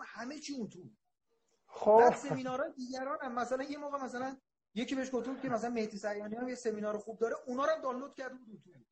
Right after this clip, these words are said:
Speaker 2: تو همون
Speaker 1: بعد
Speaker 2: به اسم
Speaker 1: اصلاً
Speaker 2: سمینارها مثلاً.
Speaker 1: آره، این افتضاح بود. بعد گفتش که من خودم یه موقع می‌خوام یه چیزی رو پیدا بکنم، مثلاً یه نصف روز وقت می‌ذارم.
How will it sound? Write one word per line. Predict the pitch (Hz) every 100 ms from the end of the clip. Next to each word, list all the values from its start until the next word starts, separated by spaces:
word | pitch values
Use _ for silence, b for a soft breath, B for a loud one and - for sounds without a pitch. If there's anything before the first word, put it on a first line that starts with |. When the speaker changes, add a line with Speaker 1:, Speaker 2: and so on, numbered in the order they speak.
| _ - _ _
Speaker 2:
تو | -
همون | 302 254 294 311
Speaker 1:
بعد |
Speaker 2:
به | 247
اسم | 254 294
Speaker 1:
اصلاً | 311 269
Speaker 2:
سمینارها | 254 254 233 226 226 214 180 139 -
مثلاً. | 190 190 185 175 170
Speaker 1:
آره، | 165 254 247 240
این | 202 156 - 320 - 285
افتضاح | 254 285 269 - - 196 -
بود. | - - 185 - _ 277
بعد | 339 -
گفتش | 320 330 330
که | 294
من | 294 302
خودم | - 320 302 247
یه | 269
موقع | 269 247
می‌خوام | 240 247 240
یه |
چیزی | 220 240 220
رو | 220
پیدا | 240 240
بکنم، | 247 247 247 285 285 240
مثلاً | 247 277
یه | 285 262
نصف | - 226
روز | 240 226
وقت | 226 - 139
می‌ذارم. | - -